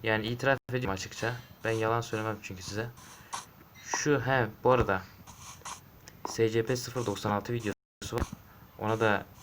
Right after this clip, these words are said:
bir tepki gelmiş. Bir kişi yazmış yorumlara. İsim vermeyeyim şimdi. "Yalan, hepsini sen yaptın." falan demiş. Hepsini değil. Sadece S C P sıfır doksan altıyı oraya ben koydum. Ee, o modlu arkadaşlar,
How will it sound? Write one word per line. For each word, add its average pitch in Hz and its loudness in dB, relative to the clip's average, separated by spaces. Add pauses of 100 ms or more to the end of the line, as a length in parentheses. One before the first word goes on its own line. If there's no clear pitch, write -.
(180)
bir 110 -2
tepki 107 -2
gelmiş. 110 0 (840)
Bir - -8
kişi - -4
yazmış 101 0
yorumlara. 95 0
İsim 101 -6
vermeyeyim 95 -2
şimdi. 110 -4 (920)
"Yalan, 113 6
hepsini 117 -2
sen 107 2
yaptın." 101 -2
falan 104 0
demiş. 95 -4 (880)
Hepsini 131 0
değil. 120 4 (100)
Sadece 117 0
S 107 0
C 104 -2
P 110 2
sıfır 110 -2
doksan 95 -2
altıyı 95 -2
oraya 98 0
ben 101 0
koydum. 101 -4 (1300)
Ee, 104 0
o 110 4
modlu 104 0
arkadaşlar, 110 2